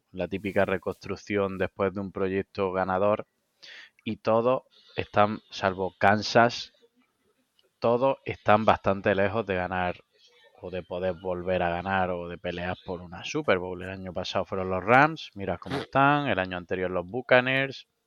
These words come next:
los Buccaneers ya cuesta abajo, el anterior los Chiefs,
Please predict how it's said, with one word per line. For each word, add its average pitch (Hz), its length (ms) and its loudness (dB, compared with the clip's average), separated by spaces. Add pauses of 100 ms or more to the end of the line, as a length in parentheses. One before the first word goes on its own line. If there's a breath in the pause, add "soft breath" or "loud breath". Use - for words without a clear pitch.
(140)
los 90 140 -10
Buccaneers 90 540 -6 (220)
ya 90 480 -4 (460 loud breath)
cuesta 98 300 -2
abajo, 123 480 6 (340 loud breath)
el 98 140 4
anterior 95 420 0
los 98 240 -4
Chiefs, 127 420 -4